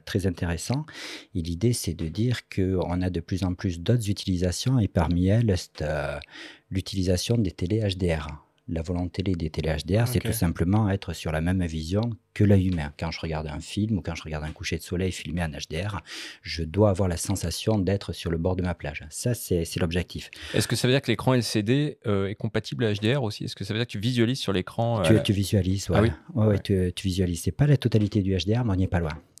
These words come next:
Speaker 1: Mais juste pour finir le raisonnement, parce que c'est, c'est pas simple, euh, là-dessus,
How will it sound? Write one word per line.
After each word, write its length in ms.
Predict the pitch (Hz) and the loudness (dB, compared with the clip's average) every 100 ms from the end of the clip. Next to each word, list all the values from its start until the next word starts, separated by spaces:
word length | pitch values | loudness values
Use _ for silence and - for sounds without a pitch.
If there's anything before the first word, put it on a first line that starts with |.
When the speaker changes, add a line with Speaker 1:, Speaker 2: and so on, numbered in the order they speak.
| - | -4
Speaker 1:
Mais 140 | 95 | 0
juste 260 | 92 123 - | 0 2 2
pour 120 | - | 2
finir 220 | - 104 | 0 2
le 80 | 101 | 2
raisonnement, 360 | 92 101 101 123 | 2 2 2 2
parce 180 | 87 - | 0 -6
que 60 | |
c'est, 220 | - 78 | -4 -4
c'est 160 | 78 82 | -4 -4
pas 100 | 85 | -6
simple, 300 | - 98 90 | -4 -4 -2
euh, 220 | 80 78 78 | -4 -4 -6
là-dessus, 360 | 82 - 143 | -8 -4 -2